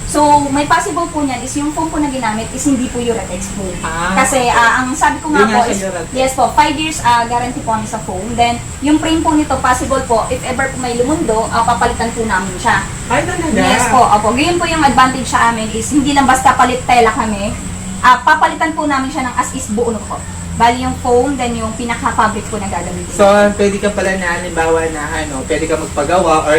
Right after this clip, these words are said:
Speaker 2: kaya pwede ka bumili na lang sa
Speaker 1: Yes
Speaker 2: inyo.
Speaker 1: po, opo. Mas,
Speaker 2: Ah,
Speaker 1: ah,
Speaker 2: araw
Speaker 1: ang
Speaker 2: kayo magpasadya, magpagawa.
Speaker 1: Yes
Speaker 2: Hindi
Speaker 1: po, opo.
Speaker 2: bumili kung mga magpasadya, magpagawa.
Speaker 1: Yes po. Ang advantage lang po ng sa amin is, ah, solid materials po yung gamit namin.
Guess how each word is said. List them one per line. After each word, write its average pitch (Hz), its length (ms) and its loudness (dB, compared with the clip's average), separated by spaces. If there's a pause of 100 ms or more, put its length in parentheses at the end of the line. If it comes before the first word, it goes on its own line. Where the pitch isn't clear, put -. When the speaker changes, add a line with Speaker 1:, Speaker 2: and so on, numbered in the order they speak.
Speaker 2:
kaya 143 240 2
pwede 151 240 0
ka 143 180 0
bumili 147 460 -2
na 139 80 -4
lang - 160 -6
sa 226 80 -4
Speaker 1:
Yes 240 320 0
Speaker 2:
inyo. 247 80 -4
Speaker 1:
po, 233 80 2
opo. 196 460 0 (100)
Mas, 285 160 2
Speaker 2:
Ah, 262 240 0 (240)
Speaker 1:
ah, - 80 -
Speaker 2:
araw 240 240 4
Speaker 1:
ang 233 80 -2
Speaker 2:
kayo 226 160 -2
magpasadya, 196 500 -6
magpagawa. - 640 -6
Speaker 1:
Yes 330 240 -2
Speaker 2:
Hindi - 240 2
Speaker 1:
po, - 80 4
opo. 170 80 -2
Speaker 2:
bumili 151 160 -2
kung 156 160 -4
mga 147 180 -4
magpasadya, - 600 -6
magpagawa. 226 240 -2
Speaker 1:
Yes 220 240 2
po. 220 160 -2
Ang 285 240 4
advantage 349 480 2
lang 330 80 2
po 330 160 -4
ng 302 80 2
sa 294 140 -2 (100)
amin 233 240 -2
is, 233 240 -6 (320)
ah, 226 400 4
solid 320 480 2
materials 254 480 0
po 233 160 0
yung 220 160 -2
gamit 202 240 -4
namin. 180 320 -6